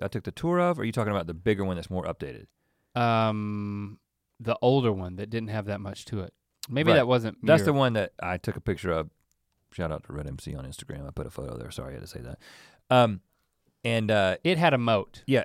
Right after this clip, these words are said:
Speaker 1: and again, I see these things in pictures, and I'm like, "We gotta go there." So I saw that in a picture, and I was like, "We gotta go there." And we went and we took the tour or whatever. But there was, what I thought, and I may have added that to the list at that,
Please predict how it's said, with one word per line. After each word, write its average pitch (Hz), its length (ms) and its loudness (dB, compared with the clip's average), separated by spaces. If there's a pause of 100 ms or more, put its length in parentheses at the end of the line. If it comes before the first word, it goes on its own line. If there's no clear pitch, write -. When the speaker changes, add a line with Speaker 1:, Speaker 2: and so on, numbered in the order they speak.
(120)
Speaker 1:
and 139 120 4
again, 139 320 2 (140)
I 151 120 4
see 262 320 2
these 214 220 0
things 147 280 0
in 110 100 0
pictures, 104 640 0 (140)
and 113 100 -2
I'm 110 80 -2
like, 104 180 -4 (240)
"We 127 140 4
gotta 131 200 8
go 120 200 8
there." 95 200 4
So 104 120 2
I 98 80 4
saw 135 280 6
that 117 180 4
in 104 80 -2
a 98 40 -4
picture, 101 280 -4
and 95 60 0
I - 20 0
was 92 120 -2
like, 87 200 0
"We 104 200 0
gotta 117 180 6
go 98 180 4
there." 87 240 2 (460)
And - 80 -4
we 92 60 0
went 98 220 -2
and 92 100 -8
we 90 60 -4
took - 200 -6
the - 80 -6
tour 104 280 2
or 90 140 4
whatever. 82 460 -2 (440)
But 123 360 4 (280)
there 139 200 6
was, 180 220 2 (640)
what 135 200 4
I 196 100 8
thought, 180 340 8
and 120 200 -4
I 117 100 0
may 139 160 2
have 170 140 0
added 107 340 0
that 98 320 -2
to 107 100 -6
the 95 140 -4
list 90 280 -6
at 76 100 -14
that, 87 140 -10